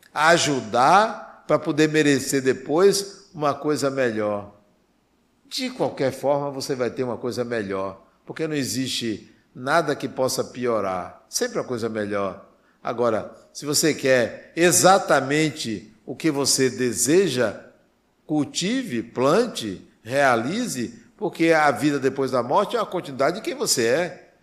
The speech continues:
é a continuidade do eu. Morre o personagem, morre o pe-, o experimento, mas o eu continua. Então, a chave do destino é você levar as últimas consequências, o que quer que aconteça,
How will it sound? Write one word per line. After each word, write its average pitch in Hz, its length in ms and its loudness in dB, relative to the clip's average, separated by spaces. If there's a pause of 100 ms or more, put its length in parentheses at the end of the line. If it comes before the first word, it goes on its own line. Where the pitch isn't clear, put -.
é 147 60 -4
a 135 60 0
continuidade 147 400 -2
do 185 200 2
eu. 147 460 4 (520)
Morre 202 260 4
o 202 60 -2
personagem, 135 840 -2 (360)
morre 175 240 0
o 175 40 -4
pe-, 175 340 -4
o 160 200 -6
experimento, 139 800 0 (380)
mas 135 240 -6
o 131 140 -2
eu 131 160 2
continua. 127 920 -4 (420)
Então, 220 600 -2 (320)
a 180 160 0
chave 214 580 4
do 156 140 0
destino 135 880 -4 (400)
é 165 160 2
você 135 760 0 (400)
levar 160 560 4
as 147 180 2
últimas 180 420 -2
consequências, 131 800 -4
o 147 80 -10
que 139 160 -14
quer 196 260 0
que 165 120 -4
aconteça, 135 880 -4